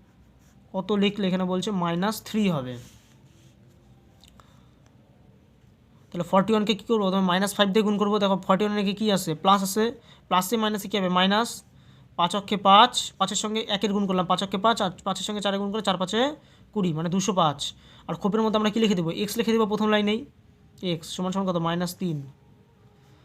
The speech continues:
তাহলে এক্স এদিকে আবার রাখবো আর বাকিটা কী করবো? ওইদিকে পাঠাবো।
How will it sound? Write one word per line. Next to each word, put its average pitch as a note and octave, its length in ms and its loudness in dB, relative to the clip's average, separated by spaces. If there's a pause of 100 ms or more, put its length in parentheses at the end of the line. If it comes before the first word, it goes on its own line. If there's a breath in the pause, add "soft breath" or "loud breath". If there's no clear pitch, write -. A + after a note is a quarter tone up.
(140 soft breath)
তাহলে F3 140 -10
এক্স G#3+ 320 0
এদিকে A3 200 2
আবার G#3+ 160 6
রাখবো G3 320 2
আর G#3+ 100 8
বাকিটা F#3 320 2
কী G3+ 120 -6
করবো? F#3+ 180 0
ওইদিকে G3 160 2
পাঠাবো। G#3+ 460 2